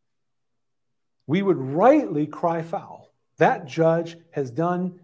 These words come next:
injustice, not justice. That judge has proven himself corrupt. And yet, Paul says that's what God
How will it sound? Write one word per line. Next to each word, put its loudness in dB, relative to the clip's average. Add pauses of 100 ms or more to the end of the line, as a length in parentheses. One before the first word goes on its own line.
(140)
injustice, 0 (1300)
not -2
justice. -14 (1080)
That 4
judge 2
has -8
proven -4
himself -6 (380)
corrupt. -8 (3500)
And -2
yet, -2
Paul -6
says -8
that's -12
what -14
God -12